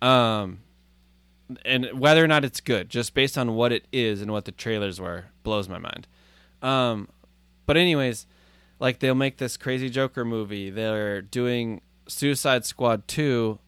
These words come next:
without i-, interference from the studio, just letting James Gunn go, "Ham. They're recutting Justice League."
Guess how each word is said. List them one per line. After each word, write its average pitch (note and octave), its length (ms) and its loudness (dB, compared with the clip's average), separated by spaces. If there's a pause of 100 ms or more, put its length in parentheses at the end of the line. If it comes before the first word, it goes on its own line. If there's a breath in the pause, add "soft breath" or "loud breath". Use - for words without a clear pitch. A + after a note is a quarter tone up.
without A#2 500 0 (200)
i-, - 40 -16 (420)
interference A#2+ 600 -2
from A2 160 -6
the G2+ 80 -4
studio, A2 580 -2
just G#2 240 -8
letting G#2+ 580 -2 (240)
James A2 300 -4
Gunn G#2+ 300 -4
go, G2+ 160 -4
"Ham. G2 400 -4 (500 soft breath)
They're G#2 180 -8
recutting B2 640 -2
Justice A#2+ 540 -6
League." F2 400 -12